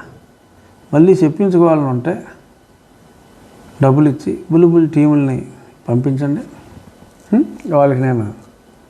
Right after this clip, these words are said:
సమాధానం చెప్తా. జనవరి పదమూడు భోగి రోజుకి ఒకరోజు ముందు మళ్ళీ నేను తిరిగి నా నియోజకవర్గానికి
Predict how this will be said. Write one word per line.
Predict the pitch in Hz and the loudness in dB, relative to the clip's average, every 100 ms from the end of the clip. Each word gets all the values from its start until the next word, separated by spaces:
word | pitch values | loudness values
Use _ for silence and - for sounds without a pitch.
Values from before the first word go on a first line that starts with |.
| - - - - | -20 -20 -20 -6
సమాధానం | 123 131 127 127 120 104 80 - - - _ - | 0 2 2 2 2 -2 -8 -18 -20 -20 _ -6
చెప్తా. | 117 - 170 - - - - _ - _ _ - | -6 -4 -6 -6 -18 -20 -20 _ -20 _ _ -4
జనవరి | 120 127 131 131 | 0 2 2 -2
పదమూడు | 123 120 139 139 139 175 - - - - _ _ _ _ 117 | -2 -2 0 0 -2 -8 -12 -20 -20 -20 _ _ _ _ -2
భోగి | 120 131 131 | 2 4 4
రోజుకి | 127 123 - - - - - | 0 -2 -6 -10 -12 -14 -8
ఒకరోజు | 113 123 131 127 | -6 -2 0 0
ముందు | 120 123 151 175 - - - - - - - - - - 120 | 0 2 2 0 -6 -18 -20 -20 -20 -20 -20 -20 -20 -8 0
మళ్ళీ | 131 147 | 4 4
నేను | 139 127 120 | 2 -2 -4
తిరిగి | 120 131 139 160 - - - _ _ _ _ _ _ _ - | -2 -2 0 -2 -6 -18 -20 _ _ _ _ _ _ _ -2
నా | 127 | 2
నియోజకవర్గానికి | 123 123 127 127 123 117 120 113 110 113 - | 2 2 2 0 -2 -2 -2 -4 -4 -8 -12